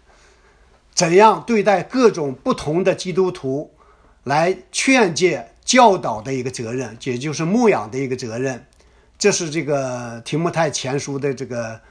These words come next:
主要的内容。好，我们进入到这个今天的经文当中。第一节，“奉我们救主神和我们的盼望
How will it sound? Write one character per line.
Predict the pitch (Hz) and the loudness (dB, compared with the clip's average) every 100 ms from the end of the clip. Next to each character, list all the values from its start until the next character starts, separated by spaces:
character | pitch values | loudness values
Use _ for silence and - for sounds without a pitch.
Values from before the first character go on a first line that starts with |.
| _ _ _ | _ _ _
主 | - 147 | -4 2
要 | 170 | 2
的 | 147 151 | 2 4
内 | 208 185 | 6 4
容。 | 113 82 78 - _ _ _ _ _ _ _ _ | 2 -14 -20 -20 _ _ _ _ _ _ _ _
好， | - 151 | 0 2
我 | 180 | 4
们 | 165 165 | 0 2
进 | 196 | 4
入 | 175 156 | 4 4
到 | 156 147 | 0 0
这 | 131 135 | -2 -4
个 | 131 127 | -4 -6
今 | 123 160 | -4 -2
天 | 151 151 | -2 -4
的 | 151 | -2
经 | 180 180 | 0 0
文 | 131 123 | 0 -4
当 | 110 113 | -6 -6
中。 | 120 110 117 - _ _ _ _ _ _ _ _ _ | -10 -10 -14 -20 _ _ _ _ _ _ _ _ _
第 | - 190 | -2 2
一 | 196 | 2
节 | 143 135 139 - _ _ _ _ _ _ _ | 0 -4 -4 -10 _ _ _ _ _ _ _
，“奉 | - 262 226 | 2 4 4
我 | 170 139 | 2 2
们 | 143 165 175 | 0 -2 -4
救 | - 240 196 | -2 2 2
主 | - 139 | 2 -6
神 | 127 - 139 147 196 190 | -4 -4 -2 -2 -4 -6
和 | - 185 | 0 4
我 | 175 127 | 4 2
们 | 147 | -2
的 | 151 | -2
盼 | 143 - 226 196 | -2 -2 0 0
望 | 143 131 113 | 0 -2 -4